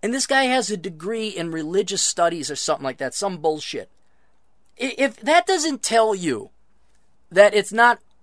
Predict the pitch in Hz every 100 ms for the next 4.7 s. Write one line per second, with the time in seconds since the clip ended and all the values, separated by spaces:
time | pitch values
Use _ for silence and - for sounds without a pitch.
0 | _ 135 185 214 214 196 175 160 143 143
1 | 196 185 190 185 190 185 - _ _ _
2 | 151 151 156 139 190 185 180 - 165 165
3 | 165 156 156 135 165 160 175 160 156 143
4 | 131 147 - 151 135 139 -